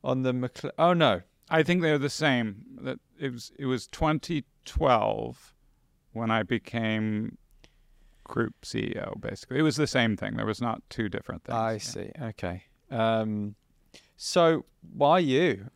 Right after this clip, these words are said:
Speaker 1: How do you, why did they choose you to be C E O of one of the biggest management consultancy firms in the world?
Speaker 2: So at this point, I had more of a natural path and some more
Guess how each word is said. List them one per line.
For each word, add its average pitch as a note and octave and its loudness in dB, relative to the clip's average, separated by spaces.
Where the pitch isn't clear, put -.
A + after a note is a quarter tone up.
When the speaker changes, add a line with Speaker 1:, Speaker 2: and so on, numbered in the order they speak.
Speaker 1:
How D3+ 2
do C#3+ -4
you, C#3 0
why C#3+ 2
did D#3 -4
they C#3 4
choose B2+ -2
you A2 0
to - -14
be G#2 -2
C G#2+ -2
E G2 4
O F#2+ 0
of F#2+ -4
one G#2 -2
of F#2+ -2
the F#2 -4
biggest F#2+ -6
management F#2+ -4
consultancy G2 -8
firms F#2+ -6
in G2+ -6
the G#2+ -6
world? C#3 -4
Speaker 2:
So E3+ 6
at D3 4
this G3 6
point, F3+ 0
I C#3+ 4
had B2 2
more C3+ 6
of B2 2
a B2 2
natural A#2 0
path - -6
and A2 -2
some A2 -2
more G#2+ 2